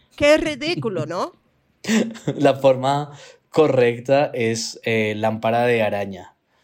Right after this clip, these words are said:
Speaker 2: o lámpara de techo. Generalmente la llaman solamente lámpara. Pero esto no es lo más excéntrico que he visto.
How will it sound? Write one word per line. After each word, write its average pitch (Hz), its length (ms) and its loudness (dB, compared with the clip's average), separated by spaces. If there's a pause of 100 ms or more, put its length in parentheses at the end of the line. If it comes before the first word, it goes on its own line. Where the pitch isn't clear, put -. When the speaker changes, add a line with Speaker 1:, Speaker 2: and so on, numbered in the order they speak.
(160)
Speaker 2:
o 107 800 2
lámpara 117 420 0
de 120 160 2
techo. 104 600 -10 (480)
Generalmente 175 880 0
la 151 160 0
llaman 123 580 -4
solamente 123 1080 -2
lámpara. 120 580 -6 (560)
Pero 151 260 4
esto 170 300 2
no 202 400 0
es 196 160 0
lo 202 100 0
más 190 280 -2
excéntrico 196 880 -2 (100)
que 104 220 0
he - 20 -2
visto. - 460 -6